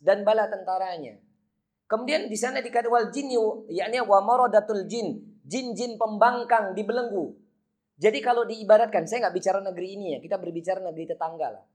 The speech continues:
Kalau misalnya iblis itu sebagai raja atau presiden, maka wakilnya ditangkap. Maka ketua D P R-nya ditangkap, ketua M P R-nya ditangkap, jenderalnya ditangkap, gubernurnya ditangkap semua, ditangkap sama Allah.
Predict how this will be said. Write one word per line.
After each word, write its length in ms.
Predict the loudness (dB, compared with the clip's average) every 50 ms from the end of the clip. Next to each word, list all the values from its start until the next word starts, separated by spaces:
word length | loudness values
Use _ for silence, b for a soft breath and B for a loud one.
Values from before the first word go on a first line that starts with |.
| _ _ _ _ _ _ _ _ _ _ _
Kalau 240 | 2 2 2 2
misalnya 400 | 0 -4 -6 -8 -8 -10 -10 -10
iblis 320 | -10 -10 -10 -10 -10 -10 -10
itu 80 | -12
sebagai 400 | -12 -8 -4 -2 -2 0 0 0
raja 320 | 2 2 2 0 0 -2 -4
atau 160 | -4 -6 -6
presiden, 640 | -6 -8 -8 -8 -12 -12 -10 -10 -10 -10 -12 -18 _ _ _ _
maka 320 | -2 -2 -2 0 2 2 4 4
wakilnya 480 | 4 4 2 0 -8 -12 -10 -8 -6 -6
ditangkap. 560 | -6 -6 -6 -6 -8 -8 -10 -16 -20 -20 -20 _ _ _ _ _ _ _ _ _ _ _ _ _ _ -2 -2
Maka 240 | 0 2 2 2 2 2
ketua 240 | 0 2 4 4 4
D 160 | 4 4 0
P 80 | 0 0
R-nya 320 | 0 0 0 -2 -2 -6
ditangkap, 400 | -6 -6 -6 -6 -4 -6 -6 -4
ketua 320 | -4 -2 0 0 0 0 0
M 80 | -2
P 80 | -2 -2
R-nya 240 | -2 -2 -2 -4 -6
ditangkap, 640 | -8 -6 -6 -6 -6 -6 -8 -8 -8 -8 -8 _ _ _
jenderalnya 720 | -4 4 6 6 6 6 6 6 6 6 6 4 2 -2
ditangkap, 640 | -2 -2 -2 -2 -2 -2 -2 -4 -6 -8 -8 -8 -8 _ _ _ _ _ _ _ _
gubernurnya 560 | -4 -4 4 6 6 6 8 6 6 6 6 4 4
ditangkap 320 | 2 0 0 0 -2 -4
semua, 240 | -4 -8 -10 -8 -6
ditangkap 560 | -6 0 2 4 4 4 4 2 0 0 0
sama 320 | -4 -14 -16 -14 -14 -14 -14
Allah. 200 | -14 -16 -18